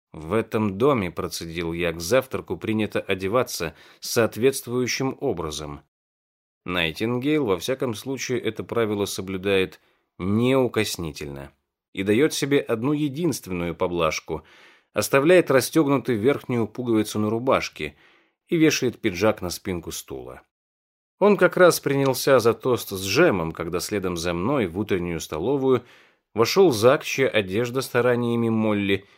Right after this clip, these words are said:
всё ещё благоухала свежестью. При виде серебряных подносов с едой он издал ликующий вопль и принялся накладывать себе всё подряд: солёного лосося, яичницу, кеджери, грибы, поджаренный хлеб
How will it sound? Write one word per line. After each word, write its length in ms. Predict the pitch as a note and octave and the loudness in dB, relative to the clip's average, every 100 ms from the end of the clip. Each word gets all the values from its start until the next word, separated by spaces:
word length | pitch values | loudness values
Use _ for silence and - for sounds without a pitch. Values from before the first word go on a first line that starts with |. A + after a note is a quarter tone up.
| _ | _
всё 300 | - - C3 D3+ | -8 2 4 4
ещё 240 | - E3 | 4 2
благоухала 720 | C#3 A2+ G2 F2+ - G#2+ G2+ | 2 2 2 0 2 2 2
свежестью. 760 | F#2+ F2+ E2+ D2 - - - - _ _ _ _ _ | -2 -4 -4 -4 -10 -12 -16 -18 _ _ _ _ _
При 160 | G#2 | -2
виде 220 | A#2 D3 C3+ | 0 2 2
серебряных 640 | B2+ B2+ C#3 B2 B2 - | 0 0 2 2 0 0
подносов 520 | G#2+ G#2 B2 - G2+ | -2 0 -2 -2 -6
с 120 | - | -6
едой 460 | G2+ G2 C3+ F#2+ - - _ _ _ | -6 0 2 2 -4 -20 _ _ _
он 200 | - B2+ | 0 2
издал 340 | B2 G#2+ B2 A2 | 2 4 4 4
ликующий 540 | G2+ - G2 F2 F2+ | 0 -2 -2 -2 -4
вопль 520 | E2+ A#2+ F3 E3+ D#3 - | 0 2 2 2 2 -2
и 80 | F3+ | -6
принялся 640 | E3 B2 G#2+ F2+ - C#3 C3 | -2 0 0 -2 -2 -2 0
накладывать 580 | G#2 G2 A#2+ A2+ G#2 | -2 0 0 0 -2
себе 240 | - F#2 F2 | -6 -6 -6
всё 340 | - - D3 | -6 -2 -2
подряд: 720 | D3 G2+ F2 D#2+ C#2+ _ - _ _ - | 0 -4 -2 -6 -8 _ -20 _ _ -12
солёного 540 | - A#2+ E3 D#3 C3+ | -4 0 2 2 2
лосося, 640 | B2+ A#2+ - G2+ E2+ - | 2 0 -2 -4 -4 -4
яичницу, 720 | E2+ A#2+ B2 G2+ - D#2+ - D#2+ | -6 -6 -6 -6 -8 -12 -12 -14
кеджери, 680 | - - B2+ E2+ E2 D2+ - - - - | -6 0 2 0 -6 -8 -10 -20 -16 -4
грибы, 480 | A2+ B2+ E2+ A2 | 0 0 2 0
поджаренный 560 | E2+ G2 F#2+ B2 B2 A2+ | 2 -2 2 2 2 -2
хлеб 360 | - A#2+ C3+ | -2 -2 -2